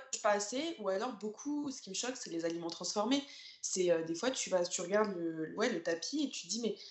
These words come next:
il y a des pasta box, euh, il y a des, les petites croquettes végétales, là, parce que les gens pensent que c'est sain, et tu te dis, mais, oh, c'est, c'est fou comme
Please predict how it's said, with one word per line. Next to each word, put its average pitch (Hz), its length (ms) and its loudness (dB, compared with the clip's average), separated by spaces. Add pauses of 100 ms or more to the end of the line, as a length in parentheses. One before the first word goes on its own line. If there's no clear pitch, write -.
(180)
il 175 40 -2
y 180 40 12
a 175 40 8
des 165 120 4
pasta 170 320 2
box, 214 480 4 (120)
euh, 165 320 2
il 160 80 -2
y 170 60 0
a 160 60 0
des, 151 1000 -4
les 165 100 0
petites - 260 -4
croquettes 190 400 2
végétales, 180 560 4
là, 175 140 4
parce 170 180 2
que - 80 -6
les 170 80 0
gens 185 140 0
pensent 175 180 0
que 165 100 -2
c'est 160 200 0
sain, 226 260 4
et - 20 -2
tu - 120 -2
te 175 60 -12
dis, 180 60 -2
mais, 160 100 -2 (160)
oh, - 200 -4 (120)
c'est, 165 420 4
c'est 165 180 0
fou 240 160 2
comme 175 260 4